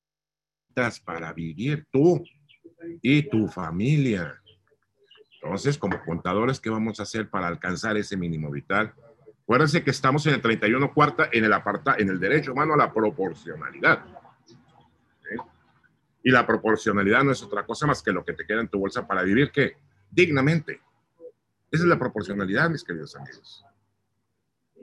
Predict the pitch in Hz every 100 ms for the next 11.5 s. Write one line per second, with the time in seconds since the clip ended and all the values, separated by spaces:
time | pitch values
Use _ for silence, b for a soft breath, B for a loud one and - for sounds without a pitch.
0 | _ 98 98 104 101 120 156 151 - _
1 | _ _ - 90 104 117 127 131 131 101
2 | 98 - 90 101 110 127 131 101 113 -
3 | 110 - 92 82 120 120 - 110 139 151
4 | 151 107 104 - - 127 131 95 92 117
5 | 95 76 85 120 131 110 123 147 - -
6 | _ _ _ _ _ 101 107 107 110 143
7 | 123 131 135 131 120 110 113 113 - 120
8 | 135 165 156 _ _ _ _ _ - -
9 | 104 110 139 151 143 156 147 165 - 113
10 | 139 147 127 117 113 - 135 139 135 123
11 | 135 156 170 151 90